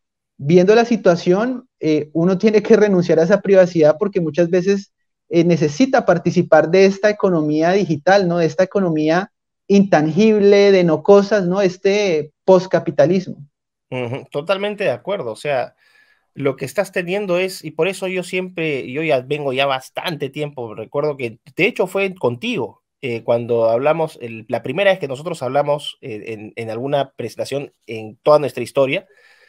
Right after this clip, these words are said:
Speaker 2: cuando hablamos de esta, de los, de las ideologías políticas contemporáneas, no tienen respuestas para estas cosas. O sea, mi intuición es completamente correcta. Esta, estas categorizaciones en, en estos espacios son completamente irrelevantes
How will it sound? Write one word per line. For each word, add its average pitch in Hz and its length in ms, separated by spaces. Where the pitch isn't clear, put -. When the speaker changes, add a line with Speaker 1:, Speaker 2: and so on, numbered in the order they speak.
Speaker 2:
cuando 127 180
hablamos 151 240
de 165 80
esta, 139 400
de 117 160
los, 110 200
de 110 280
las 113 180
ideologías 120 440
políticas 139 480
contemporáneas, 117 840
no 156 120
tienen 185 240
respuestas - 460
para - 140
estas - 200
cosas. - 520
O 127 120
sea, 139 220
mi 127 120
intuición 143 460
es 180 100
completamente 156 640
correcta. 120 380
Esta, 135 260
estas 147 200
categorizaciones 156 1000
en, 123 200
en 135 140
estos 165 300
espacios 175 420
son 170 120
completamente 170 500
irrelevantes 123 680